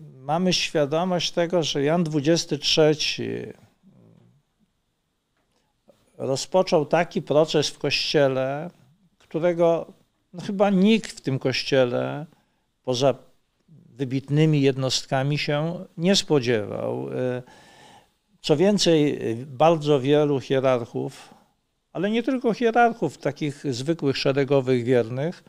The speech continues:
e, liczyło, e, na to, że następca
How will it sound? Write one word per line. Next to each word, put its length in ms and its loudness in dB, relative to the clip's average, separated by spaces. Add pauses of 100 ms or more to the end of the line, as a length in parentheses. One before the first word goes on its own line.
(600)
e, 720 -6 (320)
liczyło, 680 -4
e, 40 -10 (680)
na 140 -6
to, 160 -6
że 340 -4 (1000)
następca 920 0